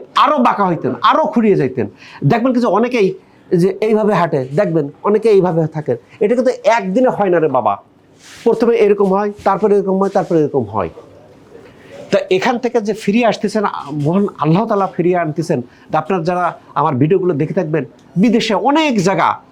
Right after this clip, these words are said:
কাঙ্ক্ষিত ফলাফল হচ্ছে না, উন্নত দেশে শশী হাসপাতাল ভালো হচ্ছে। ভালো হওয়ার,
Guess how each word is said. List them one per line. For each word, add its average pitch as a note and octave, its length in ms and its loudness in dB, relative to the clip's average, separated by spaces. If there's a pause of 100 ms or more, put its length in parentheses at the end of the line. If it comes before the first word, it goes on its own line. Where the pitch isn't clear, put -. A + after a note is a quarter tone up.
(200)
কাঙ্ক্ষিত G3 300 0
ফলাফল F#3+ 360 -2
হচ্ছে F#3 280 -2
না, C#3 60 2
উন্নত B3 360 2
দেশে D#3+ 320 -2
শশী F#3+ 300 -4
হাসপাতাল D3+ 340 -4
ভালো A2 220 -2
হচ্ছে। G2 300 -8 (420)
ভালো D#3+ 160 0
হওয়ার, D#3+ 160 -2